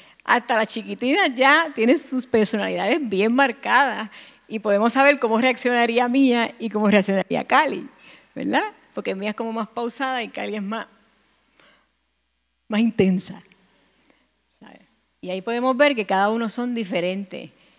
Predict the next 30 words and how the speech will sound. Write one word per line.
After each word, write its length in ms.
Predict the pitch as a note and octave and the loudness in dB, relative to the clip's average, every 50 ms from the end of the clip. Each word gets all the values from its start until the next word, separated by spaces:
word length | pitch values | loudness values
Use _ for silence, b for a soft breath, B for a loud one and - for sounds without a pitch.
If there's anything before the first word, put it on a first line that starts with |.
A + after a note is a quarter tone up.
| b b b b b b _ _ _ _ | b b b b b b _ _ _ _
que 200 | _ G3+ G3 F#3 | _ -8 -8 -6
no 400 | F#3 F#3 F#3 F#3+ G#3 A3 A#3 A3+ | -6 -4 -4 -4 -2 -4 -4 -2
van 320 | G#3+ A3 A3+ A#3 A#3+ A#3 | 0 0 2 2 0 -2
a 60 | G#3+ G3+ | -4 -6
reaccionar 500 | G3 F#3+ F3 - F#3 F3+ F3+ G3 G#3 G#3+ | -6 -6 -6 -8 -8 -6 -6 -6 -6 -6
de 100 | A3 G3 | -6 -8
la 120 | F#3 F3+ | -10 -10
misma 340 | F3 F3+ F#3+ F#3+ G3+ G#3+ G#3 | -12 -12 -10 -10 -10 -8 -8
manera 720 | G3+ F#3+ F#3 F3+ F3+ F3+ F#3 F#3 F#3 F3+ F#3 F#3 F3+ F#3 _ | -8 -8 -6 -6 -4 -4 -4 -4 -6 -6 -8 -10 -12 -18 _
y 100 | - F#3 | -20 -18
no 100 | F3+ F3+ | -16 -14
van 160 | F3+ F#3 F#3 F#3 | -14 -14 -14 -16
a 40 | |
actuar 180 | F3+ - G3+ F#3+ | -14 -12 -10 -8
de 60 | F#3+ | -8
la 40 | F#3 | -8
misma 160 | F#3+ F3+ G3 | -8 -8 -8
manera. 200 | G3+ G3+ A3+ A3+ | -8 -8 -8 -8
Y 60 | G#3+ | -8
eso 160 | G3 - A3 A3+ | -6 -6 -6 -6
no 80 | A3+ | -6
quiere 160 | G#3 G#3+ G#3+ | -4 -4 -4
decir 420 | G#3 G3+ - - B3+ B3+ B3+ - B B B B B B B B | -4 -4 -4 -4 -4 -6 -8 -10 B B B B B B B B
que 100 | - - | -10 -8
uno 160 | G3 G3 G#3 A3 | -6 -4 -4 -2
es 60 | A3 | -2
mejor 280 | A3 G3+ G3+ G#3 G3 | -2 -2 -2 -2 0
que 100 | G3+ G#3 | 2 2
el 80 | F#3+ F#3 | 2 4
otro. 360 | F3+ F3+ - - - - D#3 | 2 0 -2 -6 -10 -14 -16